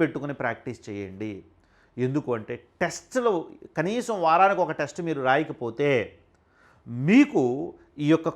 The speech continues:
కాంపిటీటివ్ అనుబంధం అనేటటువంటిది తెగిపోవడం జరుగుతుంది. రెండోది మీ మీద మీ కాన్ఫిడెన్స్ అనేది తగ్గిపోతూ ఉంటది. So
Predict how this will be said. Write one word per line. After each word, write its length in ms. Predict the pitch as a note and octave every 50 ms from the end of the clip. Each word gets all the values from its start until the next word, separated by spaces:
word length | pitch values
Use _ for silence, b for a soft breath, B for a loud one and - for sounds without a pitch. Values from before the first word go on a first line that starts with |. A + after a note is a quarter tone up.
| - E3
కాంపిటీటివ్ 560 | E3 G3 A3 A3 A3 F3 G#3+ G#3 G#3 G3+ E3+ D3 C#3+
అనుబంధం 400 | D#3+ E3 F#3 F#3 F3+ F3+ F3 E3+
అనేటటువంటిది 640 | D#3+ D#3 D#3 C#3+ D3+ C#3 - C3+ C3 C3 B2 C3+ B2 G#2+ G#2+ A2 - _ -
తెగిపోవడం 500 | E3 D3 E3+ G3 - F3+ E3 D3+ D3 D3 C#3 B2
జరుగుతుంది. 480 | B2 A#2+ A#2+ A#2 - A#2 A#2 A2+ A2 G#2+ G#2 G2
రెండోది 300 | G#2+ B2+ D3 E3 D3+ C#3+ C3 B2+
మీ 60 | B2+ A#2+ C3
మీద 140 | D#3 D#3 D#3+ D3
మీ 60 | C3 - - -
కాన్ఫిడెన్స్ 520 | C3+ D#3 G#3 A#3 G3 A3 A3 G3+ F#3+ - F#3
అనేది 180 | D#3+ D#3 D3 - D3+
తగ్గిపోతూ 420 | B2+ B2 A#2+ - B2 A#2 - A#2+ A2+ G#2+
ఉంటది. 340 | G2+ F#2+ G2+ F2+ G#2 A2 G#2+ G2+ F#2 - _ _ _ _ _ _ _ _ _ _ _ _ _ _ -
So 100 | - G#3